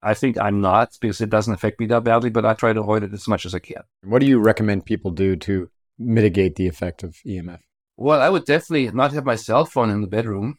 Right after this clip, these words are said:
Speaker 2: Okay.
Speaker 1: I would not have a T V in my bedroom. I would not have a, uh, wi-, Wi-Fi router near my bedroom.
Speaker 2: How far, like, proximity-wise, like, how far away are you safe from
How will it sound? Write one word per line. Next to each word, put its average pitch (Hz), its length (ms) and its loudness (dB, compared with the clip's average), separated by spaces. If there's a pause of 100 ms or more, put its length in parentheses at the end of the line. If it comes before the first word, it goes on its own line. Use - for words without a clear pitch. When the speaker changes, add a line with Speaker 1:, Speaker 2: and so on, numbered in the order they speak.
(160)
Speaker 2:
Okay. 98 240 -6
Speaker 1:
I - 40 -6
would 120 160 -2
not 127 120 2
have 127 120 2
a 110 60 0
T 117 180 -6
V 139 180 2
in 123 80 4
my 104 100 0
bedroom. 101 460 -4 (400)
I - 60 -6
would 113 140 -2
not 127 120 4
have 113 140 2
a, 104 120 -2
uh, 101 340 2
wi-, 110 300 -6
Wi-Fi 113 460 2
router 98 440 2
near 120 220 0
my 101 140 2
bedroom. 98 460 -4
Speaker 2:
How 143 240 0
far, 120 500 2
like, 104 240 -4
proximity-wise, 101 920 0
like, 101 180 -6
how 107 120 -2
far 101 340 0
away 95 260 0
are 90 80 0
you 87 160 -2
safe 92 320 -6
from 87 400 -8